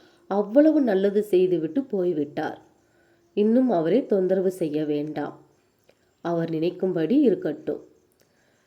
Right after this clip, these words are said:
நம்மை போலவே அந்த தெய்வத்தை இன்னும் எத்தனையோ ஊர் மக்கள் அழைக்கின்றார்களோ."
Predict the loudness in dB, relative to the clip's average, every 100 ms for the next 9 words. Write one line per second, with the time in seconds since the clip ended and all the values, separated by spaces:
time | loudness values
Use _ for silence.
0 | _ -8 -4 -2 -2 0 2 2 2 0
1 | 0 -6 -18 -4 0 2 4 4 4 2
2 | 2 2 2 2 2 2 0 0 2 4
3 | 4 4 4 4 4 2 0 0 0 0
4 | 0 -2 0 -2 -2 -4 -6 -4 -2 -2